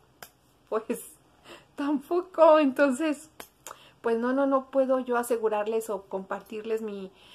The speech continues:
mi experiencia, ya que yo esté yendo a las, a las consultas y me digan y me, y me platiquen y me orienten, yo ya más segura les podré compartir.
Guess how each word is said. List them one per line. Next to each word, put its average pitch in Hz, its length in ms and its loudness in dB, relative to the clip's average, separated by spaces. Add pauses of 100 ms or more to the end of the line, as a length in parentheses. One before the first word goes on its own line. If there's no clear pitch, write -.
(180)
mi 220 100 -4
experiencia, 214 720 -6 (100)
ya 247 180 2
que 277 140 -4
yo 247 200 4
esté 247 280 -4
yendo 220 260 -2
a 220 40 0
las, 202 380 -6 (160)
a 214 120 -10
las 190 220 -8
consultas 226 1300 -2
y 185 80 -10
me 180 180 -14
digan 214 640 -10
y 175 60 -12
me, 165 100 -12 (480)
y 190 40 -14
me 185 140 -6
platiquen 226 760 -8
y 190 80 -8
me 190 140 -8
orienten, 262 720 -2
yo 208 320 -2
ya 208 220 -8
más 220 220 -2
segura 254 440 -4
les 208 220 -8
podré 185 360 -4
compartir. 262 640 -2